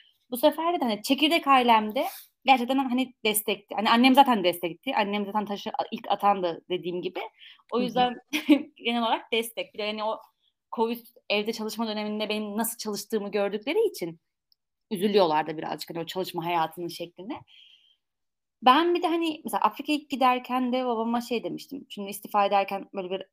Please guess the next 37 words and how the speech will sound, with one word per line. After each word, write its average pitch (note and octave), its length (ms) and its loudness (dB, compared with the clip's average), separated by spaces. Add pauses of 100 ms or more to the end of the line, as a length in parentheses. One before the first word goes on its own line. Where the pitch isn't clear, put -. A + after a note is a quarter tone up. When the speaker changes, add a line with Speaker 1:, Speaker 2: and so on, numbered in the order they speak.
Speaker 1:
tekrardan F#3+ 480 -2 (160)
proje F#3+ 320 0
Afrika - 340 -6
süreci F#3+ 340 -8
yoktu G#3 260 -6 (120)
ama F#3+ 280 -4 (560)
ya A#3 100 -2
ben E4 140 4
hani F4 120 4
Müslüman D4+ 440 4
bir B3+ 140 0
kadın B3+ 260 -2
olarak G3 420 0
bunları A3 520 -4 (180)
yapabilen A3+ 500 0
birisi G#3 220 -4
olmak F#3+ 240 -4
istiyorum D3+ 340 -8
demiştim. - 320 -14
Çünkü A3 320 -8
başkaları B3 420 0
başkaları B3+ 420 -2
yapıyor. B3+ 540 -6
E C4 60 -2
ben F#4 200 2
de D#4+ 40 6
yapabilirim. A#3+ 640 2
Yani F#3 160 -10
herkes C4+ 380 -2
belki C4+ 260 2
gitmek C#4 420 0 (180)
istemez B3+ 580 0
veya A#3 220 0
bunu A#3+ 140 -2
yapabilecek A#3+ 440 -4
cesareti A3+ 380 -6
bulamaz. A3 420 -6